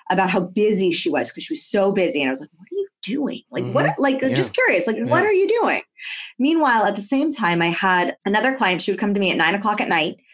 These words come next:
Speaker 1: She was pregnant with her third child. She was the partner in one of the biggest law firms worldwide. And she never complained about how busy she was. She just would come in, she'd do the work, she would, you know, share her story. And I asked her, I said,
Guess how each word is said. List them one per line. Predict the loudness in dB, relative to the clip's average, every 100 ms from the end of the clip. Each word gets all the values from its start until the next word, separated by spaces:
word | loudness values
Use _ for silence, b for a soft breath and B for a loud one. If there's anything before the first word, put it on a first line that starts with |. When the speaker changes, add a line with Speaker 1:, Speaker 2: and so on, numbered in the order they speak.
| b
Speaker 1:
She | -4 -2
was | -2 -6 _ _ -2
pregnant | 0 0 0 0
with | -2
her | -2
third | 0 0 0
child. | 0 2 0 -2 -10 -12
She | -2 0
was | 2 0
the | -2
partner | -2 -2 0 0
in | 0
one | 0
of | 0
the |
biggest | -2 -2 -2
law | -2
firms | -2 -2 -2 -6 -14 _
worldwide. | -4 -2 0 0 -2 -6 b b b b -6
And | -2 0 0 0 -2 -6 _ _ _ _ -6
she | -2
never | -2 0
complained | 0 -2 -2 -2
about | -2 -2
how | -4
busy | -6 -8 -8
she | -6
was. | -6 -6 -8 -16 _ _
She | -4 -2
just | -2 -2 -2
would | -4 -6 -4
come | 0 2
in, | 0 -2
she'd | -4 -8 -12 _ -2
do | 0
the | 2
work, | 0 -2 -6 -10
she | -2 0
would, | 0 0 0 -2 -8 _ _ _
you | -4
know, | -4
share | -2 -2 -2
her | -4
story. | -2 0 0
And | 0 0
I | 0
asked | 0 0 -2 -2
her, |
I | -2
said, | -4 -6